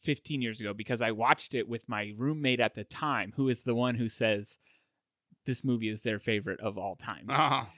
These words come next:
Speaker 1: Uh, <laughs> but, uh, but yeah, so I watched it again Sunday, I think. We saw this movie on Tuesday.
Speaker 2: Yeah.
Speaker 1: So I watched this movie on Sunday, and, uh, I was completely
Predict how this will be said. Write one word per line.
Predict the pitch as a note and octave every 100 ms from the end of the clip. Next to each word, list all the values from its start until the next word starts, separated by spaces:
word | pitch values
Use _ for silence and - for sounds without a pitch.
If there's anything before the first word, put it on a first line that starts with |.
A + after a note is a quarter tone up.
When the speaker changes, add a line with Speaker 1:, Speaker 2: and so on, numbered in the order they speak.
| C3 -
Speaker 1:
Uh, | A#2+ G#2+ F#2 -
<laughs> | F4+ - _ D3
but, | C3 A#2+
uh, | B2+ G#2+ F#2+ - _ _ _ _ _ _ C3+
but | C#3+
yeah, | C3+
so | F2+ D#3+
I | D3
watched | F3+ - -
it |
again | G#3 C#3+ D3+ C#3 A2+ - _ _ -
Sunday, | - C#3+ C3 G#2+ C2+ - _ -
I | A#2+
think. | A2 A#2+
We | B2
saw | - B2
this | A#2+ A2+
movie | A#2+ A2
on | G#2+ G#2
Tuesday. | - G#2+ G2+ - - - -
Speaker 2:
Yeah. | A#2+ F#2+ -
Speaker 1:
So | B2
I |
watched | A#2 D#3+ -
this | F3
movie | D#3 C#3+
on | C3
Sunday, | - A2+ G#2+ F#2 -
and, | A2 G2+ G2 - _ _ _ _ _ _ -
uh, | D2+ B1+ _ _ -
I | A#2+
was | C3+ B2 A#2+ _ _ _ _ _ _
completely | - D3+ - F3+ G3 C3+